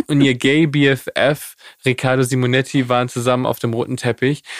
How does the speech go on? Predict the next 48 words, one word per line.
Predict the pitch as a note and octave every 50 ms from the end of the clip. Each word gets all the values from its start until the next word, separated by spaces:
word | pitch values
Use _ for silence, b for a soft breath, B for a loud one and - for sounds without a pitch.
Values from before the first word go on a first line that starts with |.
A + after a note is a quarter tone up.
| B B B B
Und | B2+ B2+
dann | C3 B2+
dachte | C3+ C3+ - C#3
ich | B2+
mir | C#3 B2+
so, | C3+
das | C3 C3 B2+ -
ist | C#3 - -
so | C#3+ D3+ E3 E3+ E3 D#3
weit | C#3+ C#3 C#3 C3+ B2 A#2+ A2+
weg | A#2 B2 A#2+ - - - - _
von | - - - A#2 A2
der | A2+ G#2+ G#2
Welt, | A2 G#2+ A#2+ D3 D#3+ - - -
weil, | B2 A#2+ A#2+ B2 A#2+ A#2+
äh, | - - C3+ C3 B2 A#2+ B B B B B B _ -
du | C#3+ C#3+
bist | D3+ C3 - -
weder | D3 D#3 E3 D#3+ D#3+ D#3 - - - _ - _ _ _ _ _ _ _ _ _ _ -
eine | C3 B2
kaufsüchtige | - - B2+ C3 C#3+ - - D#3 C#3 - C#3+ B2+ C3 B2+
Blondine, | B2+ B2+ A#2+ A#2 C3 C3+ D3 D#3+ E3+ E3+ E3+
noch... | D3+ C#3 C3 C3 C3+ C#3+ - - - -
Ähm, | F#2+ C3 B2+ B2 B2 B2 B2 B2 B2 B2+ C#3 _ _ - - _ -
noch | B2+ C3 C3+ C3 - - -
siehst | - D3+ C3 C#3+ C3+ - -
du | C3+
mich | C3+ B2+ C3+
als | A#2+ - -
dein | B2+ A#2+ A#2+ A#2
Gay | A#2+ B2 C3 C#3
B | C3+ B2 B2 A#2 A#2
F | A#2 -
F. | - C3 D3+ D3+ - -
Wenn, | C3 C3+ C3+
dann | C#3+ C#3 B2+
bin | B2+ B2
ich | B2+ B2+ -
ein | C3 B2 A2+
B | A2+ C3 C#3+ D3+
F, | - E3 E3 - -
aber | C#3 B2+ C3
es | -
hat | C3+ C3 C#3+
nichts | C#3+ D3+ D3+ -
damit | - D3 C3+ C3 -
zu | C#3 B2+
tun, | - C#3 C#3 C#3+ C#3+